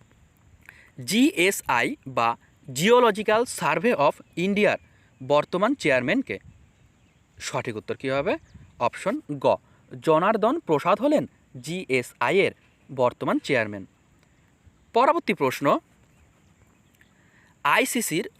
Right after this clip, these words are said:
বর্তমান প্রেসিডেন্ট কে? সঠিক উত্তর কী হবে? অপশন ক,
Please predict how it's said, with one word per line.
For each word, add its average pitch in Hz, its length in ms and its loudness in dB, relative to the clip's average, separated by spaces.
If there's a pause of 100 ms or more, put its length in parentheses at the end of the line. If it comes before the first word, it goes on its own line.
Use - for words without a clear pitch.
(140)
বর্তমান 156 400 2 (260)
প্রেসিডেন্ট 160 540 0
কে? 104 100 -4 (1160)
সঠিক 113 320 -6
উত্তর 107 220 -8
কী 127 160 -4
হবে? 143 160 -2 (500)
অপশন 202 280 -4 (280)
ক, - 0 -